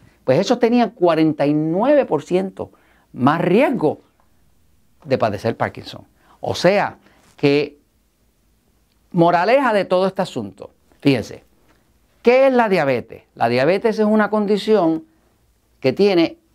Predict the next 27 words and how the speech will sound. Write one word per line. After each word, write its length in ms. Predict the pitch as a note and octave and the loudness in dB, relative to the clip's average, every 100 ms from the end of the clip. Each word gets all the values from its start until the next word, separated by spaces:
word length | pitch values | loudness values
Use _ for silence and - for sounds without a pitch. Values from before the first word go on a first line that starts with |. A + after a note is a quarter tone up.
| _ _ _ | _ _ _
exceso 380 | C#3 - B2 C3 | -8 -4 -2 0
de 60 | |
glucosa, 460 | B2 B2 F#2 - - _ _ - | 0 0 -4 -10 -20 _ _ -6
eso 180 | - D3 | -2 0
es 40 | |
lo 100 | C3 | -2
que 140 | - | -6
es. 80 | - _ _ _ _ _ _ _ _ | -16 _ _ _ _ _ _ _ _
¿Qué 300 | - E3+ F#3 | -2 0 2
es 60 | A3 | 2
la 120 | G#3+ | 2
obesidad? 560 | F3+ E3+ D3 D3 E3 G#2+ _ - _ _ _ _ _ _ _ _ _ _ - | 2 -2 -2 0 0 -4 _ -20 _ _ _ _ _ _ _ _ _ _ -20
Es 80 | A2 | -2
una 220 | C#3 D#3 | 0 2
condición 640 | F#3+ G3 G#3 A#3+ G3+ G3 - _ _ | 2 2 2 2 0 -2 -10 _ _
que 100 | - | -14
se 160 | G2 G#2+ | -10 -2
causa 340 | G3+ G3+ E3 | 0 0 -2
solamente 460 | C3+ A3+ B3 C#4 G#3+ | 0 0 0 0 0
cuando 200 | E3 F#3 | 0 0
hay 160 | A3+ - | -2 -6
exceso 360 | A#2 D3 C#3 | -8 -4 0
de 80 | D3+ | 2
glucosa. 420 | D3 D3 G#2 - - _ _ _ _ | 2 0 -4 -8 -20 _ _ _ _
Para 280 | - C3 B2+ | -2 0 -2
mí, 420 | C#3+ A#3 E3+ E3 _ _ _ _ _ | 0 0 0 -4 _ _ _ _ _
diabetes 880 | - A#2 A#2 B2 G#3+ A#3+ F#3 E3 - | -6 0 2 2 0 0 -2 -2 -6